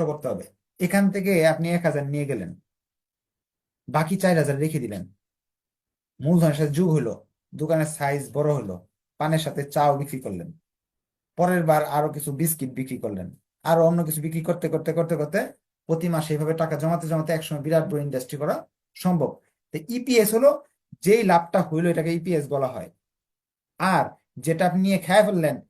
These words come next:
এটাকে ডিভিডেন্ড বলা হয়। তাহলে তারা বলতেছে এখানে ইপিএস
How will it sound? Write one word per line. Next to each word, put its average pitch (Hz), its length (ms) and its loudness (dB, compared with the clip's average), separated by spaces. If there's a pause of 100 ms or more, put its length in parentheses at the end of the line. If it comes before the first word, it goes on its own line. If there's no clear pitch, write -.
(180)
এটাকে 156 220 -4 (100)
ডিভিডেন্ড 156 440 0
বলা 95 200 -4
হয়। - 140 -18 (960)
তাহলে 185 220 8 (600)
তারা 180 280 2
বলতেছে 202 340 -4 (500)
এখানে 175 200 0 (100)
ইপিএস 180 340 0